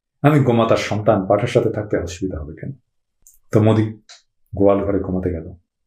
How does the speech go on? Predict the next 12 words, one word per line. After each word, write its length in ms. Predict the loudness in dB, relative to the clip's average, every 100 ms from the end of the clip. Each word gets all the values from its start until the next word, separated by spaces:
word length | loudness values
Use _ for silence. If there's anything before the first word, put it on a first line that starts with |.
| _ _ _ _ -6
তো 80 |
সকালে 680 | -4 -2 2 4 4 0 -4 _ _ 0
গেরস্ত 320 | 2 2 2
উঠে 220 | 0 2 2
দেখে 540 | 2 2 2 -2 -12 -18 -4
মোদি 280 | 2 2 4
আরামে 460 | 4 4 4 2 -2
ঘুমাচ্ছে, 380 | -2 -2 0 0
কিন্তু 200 | 2 2
গোয়াল 400 | 4 4 4 0
ঘর 120 | -4
ফাঁকা। 380 | -8 -16 -18